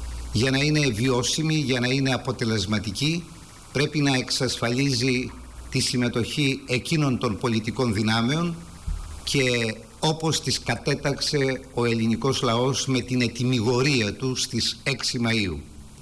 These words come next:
Δηλαδή, κατά τη σειρά της κατάταξης, τη Νέα Δημοκρατία,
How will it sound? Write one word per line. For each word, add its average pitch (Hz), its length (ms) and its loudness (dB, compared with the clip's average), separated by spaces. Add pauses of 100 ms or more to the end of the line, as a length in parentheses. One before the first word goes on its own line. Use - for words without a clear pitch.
(680)
Δηλαδή, 123 440 2
κατά 139 280 -2
τη 110 140 -6
σειρά 120 380 0
της 117 220 -4
κατάταξης, 139 840 -2
τη 113 100 -2
Νέα 135 220 2
Δημοκρατία, 113 880 0